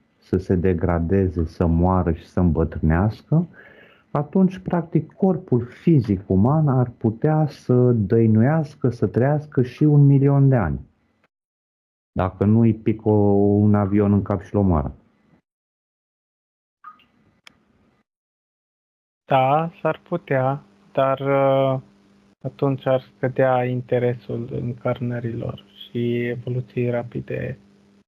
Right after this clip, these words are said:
Speaker 2: spirituale. Deci,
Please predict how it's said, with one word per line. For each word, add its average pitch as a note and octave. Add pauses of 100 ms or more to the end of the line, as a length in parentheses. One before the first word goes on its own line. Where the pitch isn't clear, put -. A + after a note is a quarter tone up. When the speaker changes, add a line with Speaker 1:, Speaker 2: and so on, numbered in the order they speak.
(640)
Speaker 2:
spirituale. A#2+ (520)
Deci, -